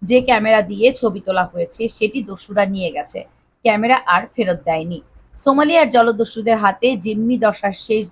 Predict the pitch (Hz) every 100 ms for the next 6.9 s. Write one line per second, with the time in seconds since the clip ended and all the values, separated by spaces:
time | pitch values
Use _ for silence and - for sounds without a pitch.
0 | - 175 220 240 208 196 208 180 175 175
1 | 226 180 - - 269 233 208 185 240 269
2 | 226 208 214 196 175 185 180 185 190 196
3 | - 240 220 - - 165 - 185 175 175
4 | 160 165 - 185 - - - - 208 240
5 | - 269 294 269 247 254 220 214 208 214
6 | 208 208 190 170 180 175 180 202